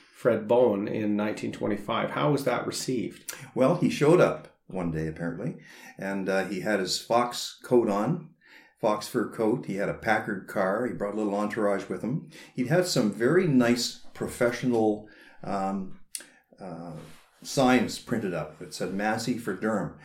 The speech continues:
Speaker 2: And again, if you think back, this was pretty well unheard of in a community like Newcastle in this area in that time for people to have election signs.
Speaker 1: Hmm.
Speaker 2: And he posted up these beautiful signs with nothing but his photograph in the middle, Massey for Durham on the front.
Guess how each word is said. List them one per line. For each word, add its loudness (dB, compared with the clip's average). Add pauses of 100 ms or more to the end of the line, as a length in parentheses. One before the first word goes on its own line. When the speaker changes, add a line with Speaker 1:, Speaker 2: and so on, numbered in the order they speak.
(200)
Speaker 2:
And -6
again, 2
if -10
you -8
think -4
back, -2
this -8
was -2
pretty -2
well -2
unheard -2
of -4
in -10
a -12
community -6
like -8 (120)
Newcastle -10
in -16
this -12
area -2
in -8
that -8
time -12
for -12
people -10
to -8
have -4
election -4
signs. -12 (200)
Speaker 1:
Hmm. 4
Speaker 2:
And -8
he -8
posted 0
up -2
these -8
beautiful 0
signs -2
with -14
nothing -2
but -4
his -2
photograph -2
in -8
the -6
middle, -4 (380)
Massey -6
for -6
Durham -2
on -6
the -10
front. -6